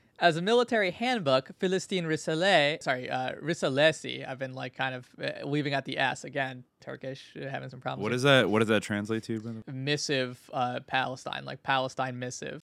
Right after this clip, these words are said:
Speaker 1: I assume this is the same as the Arab word, uh, Risale, which can mean, like, a-, any number of things, like, uh, epistle, uh, essay,
Speaker 2: Okay.
Speaker 1: you know, treatise, but yeah, basically, like, epistle on, on Palestine or missive on Palestine.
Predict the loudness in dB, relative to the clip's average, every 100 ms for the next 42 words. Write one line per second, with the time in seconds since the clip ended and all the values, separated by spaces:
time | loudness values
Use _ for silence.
0 | 2 4 4 2 -4 -4 -6 -2 -2 -2
1 | -6 -6 -4 -4 -6 -10 -8 -8 -8 -6
2 | 0 2 0 -4 -6 -8 -8 -8 -6 -6
3 | -6 -4 -2 -2 -4 -8 -6 -6 -6 -8
4 | -6 -8 -6 -6 -4 -6 -8 -6 -6 -2
5 | -2 -2 -4 -10 _ _ -2 0 2 0
6 | 2 2 2 0 -4 -8 _ -8 -8 -4
7 | -2 2 2 0 -4 -4 -2 -4 -2 -2
8 | -2 -6 -8 -6 -8 -10 -10 -12 -10 -10
9 | -8 -10 -14 -12 -10 -10 -12 -12 -10 -8
10 | -8 -8 -12 -12 -12 -14 -14 -18